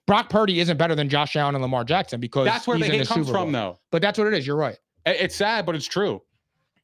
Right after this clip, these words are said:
Speaker 1: It does. But, um, what are you looking forward to most about the Super Bowl in,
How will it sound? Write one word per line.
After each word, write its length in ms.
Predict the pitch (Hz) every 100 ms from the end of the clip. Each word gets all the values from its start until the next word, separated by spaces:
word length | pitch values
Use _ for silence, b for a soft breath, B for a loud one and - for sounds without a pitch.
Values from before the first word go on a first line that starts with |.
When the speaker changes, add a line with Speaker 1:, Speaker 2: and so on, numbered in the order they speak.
| -
Speaker 1:
It 100 | 135
does. 380 | 147 131 107 - _ _ _ -
But, 180 | 143 147
um, 460 | 143 139 139 135 - _ -
what 180 | 147 170
are 40 | 262
you 100 | 226
looking 260 | 214 185
forward 360 | - 175 170 151
to 100 | 156
most 320 | 135 139 139
about 200 | 123 110
the 60 | 107
Super 240 | - 117 107
Bowl 140 | 104
in, 100 | 101